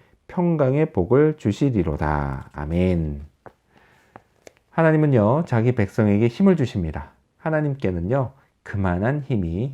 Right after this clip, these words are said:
있으시기 때문입니다. 어, 사 절 말씀도 읽어볼까요? "여호와의 소리가 힘있음이여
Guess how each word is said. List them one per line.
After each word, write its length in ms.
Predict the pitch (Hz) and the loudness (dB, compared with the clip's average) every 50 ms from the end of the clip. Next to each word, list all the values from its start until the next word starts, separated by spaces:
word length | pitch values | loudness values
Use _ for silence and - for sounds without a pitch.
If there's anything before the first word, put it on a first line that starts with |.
| - - | -8 -10
있으시기 480 | 90 - - 95 - - 113 135 135 | -10 -8 -8 -10 -8 -6 -6 -4 -2
때문입니다. 640 | 131 117 101 90 85 80 76 73 69 65 65 - - _ _ _ _ _ _ _ _ _ _ - _ _ _ _ _ _ _ _ _ _ _ | -2 -4 -4 -4 -6 -8 -10 -12 -12 -14 -16 -16 -18 _ _ _ _ _ _ _ _ _ _ -20 _ _ _ _ _ _ _ _ _ _ _
어, 100 | - 90 | -12 -10
사 160 | - - 170 | -4 -4 0
절 160 | 175 185 185 | 2 2 4
말씀도 440 | 175 - - - 113 101 87 85 76 80 85 - | 4 2 2 0 -2 -2 -2 -2 -4 -4 -6 -8
읽어볼까요? 540 | 90 87 87 82 80 - 82 85 107 135 135 - _ _ _ _ _ _ _ _ _ _ _ _ _ _ _ _ _ _ _ _ _ _ _ _ _ _ _ _ - - - - _ _ _ _ _ _ _ _ _ _ _ _ _ _ _ _ _ _ | -6 -6 -6 -6 -4 -2 0 0 0 -2 -2 -8 _ _ _ _ _ _ _ _ _ _ _ _ _ _ _ _ _ _ _ _ _ _ _ _ _ _ _ _ -20 -20 -20 -20 _ _ _ _ _ _ _ _ _ _ _ _ _ _ _ _ _ _
"여호와의 480 | 107 113 120 135 147 143 135 131 131 127 | 2 4 6 8 8 8 8 8 8 6
소리가 480 | 127 - 151 131 127 120 127 127 127 131 | 4 4 4 4 6 6 6 6 6 4
힘있음이여 960 | 131 - - 185 180 180 175 - - 123 98 85 82 90 90 82 76 71 | 2 0 2 4 4 4 2 2 0 0 2 2 2 2 2 0 -2 -4